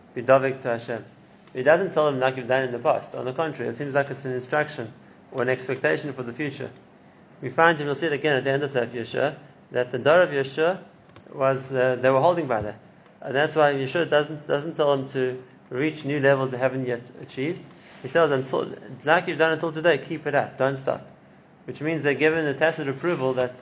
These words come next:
they were, they were holding by that level of dvekus. And then, "V'yeresh Hashem mipnechem goyim gdolim v'atzumim v'atem v'amed ish mipnechem al yom hazeh." Just like until today,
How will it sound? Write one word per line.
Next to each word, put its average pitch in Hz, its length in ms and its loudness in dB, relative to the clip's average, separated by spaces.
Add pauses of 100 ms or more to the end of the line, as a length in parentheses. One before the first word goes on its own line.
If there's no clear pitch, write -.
(420)
they 127 80 0
were, 139 400 2
they 139 100 2
were 135 120 2
holding 170 280 4
by 139 120 4
that 120 140 0
level 120 220 -2
of 113 120 -6
dvekus. 110 380 -8 (960)
And 127 140 -2
then, 160 240 4
"V'yeresh 170 340 4
Hashem 147 220 -4
mipnechem 143 520 -4
goyim 147 360 -2
gdolim 151 260 2
v'atzumim 156 440 0
v'atem 139 640 -2
v'amed 151 260 -2
ish 139 140 -4
mipnechem 160 500 0
al 143 140 2
yom 131 200 0
hazeh." 113 200 -8
Just 156 160 -2
like 147 140 2
until 135 260 -2
today, 131 300 0